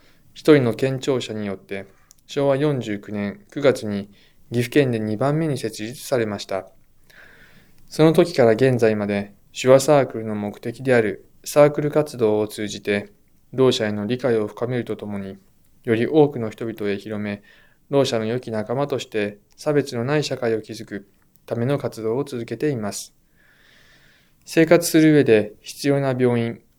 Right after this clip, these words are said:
職場、学校などの場所をはじめ、選挙期間中の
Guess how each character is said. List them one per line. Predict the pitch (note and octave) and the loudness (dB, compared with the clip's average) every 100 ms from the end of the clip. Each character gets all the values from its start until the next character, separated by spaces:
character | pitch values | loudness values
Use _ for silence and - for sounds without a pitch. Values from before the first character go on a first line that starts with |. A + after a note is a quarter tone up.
| - | -18
職 | - B2+ | -10 2
場、 | A#2 A2 - - _ _ | 4 4 2 -12 _ _
学 | A#2 A2+ | -6 -4
校 | C#3 C3+ | -4 -2
な | C3+ | -2
ど | B2 | -2
の | G#2+ | -2
場 | G2+ | -2
所 | - C#3 | 0 0
を | |
は | A#2+ | 0
じ | G#2 | -2
め、 | G2+ G2+ - _ _ _ _ _ _ _ | -2 -4 -6 _ _ _ _ _ _ _
選 | - C3 | -2 0
挙 | B2+ | 0
期 | B2+ | -2
間 | - B2 B2 | 0 0 0
中 | B2 | -2
の | A#2 A#2 A#2 | -2 0 -2